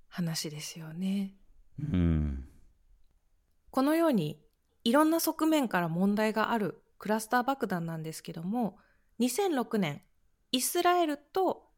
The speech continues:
Speaker 1: レバノンのヒズボラの間の紛争において、イスラエル側がレバノンに対してクラスター爆弾を使った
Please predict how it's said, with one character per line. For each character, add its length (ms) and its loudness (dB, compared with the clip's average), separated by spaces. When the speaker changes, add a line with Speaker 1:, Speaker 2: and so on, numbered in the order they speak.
Speaker 1:
レ 140 6
バ 140 4
ノ 160 2
ン 60 2
の 180 -4
ヒ 160 0
ズ 120 0
ボ 160 6
ラ 100 2
の 140 0
間 280 -2
の 280 -2
紛 200 4
争 240 0
に 160 2
お 120 0
い 60 -2
て、 540 -4
イ 120 0
ス 200 -2
ラ 180 4
エ 60 4
ル 140 2
側 280 4
が 360 0
レ 140 8
バ 160 4
ノ 140 2
ン 60 2
に 120 0
対 260 -4
し 80 -10
て 180 0
ク 160 -8
ラ 120 0
ス 80 -10
タ 120 0
ー 40 0
爆 240 0
弾 180 -4
を 60 -8
使 240 -8
っ 120 -6
た 200 -4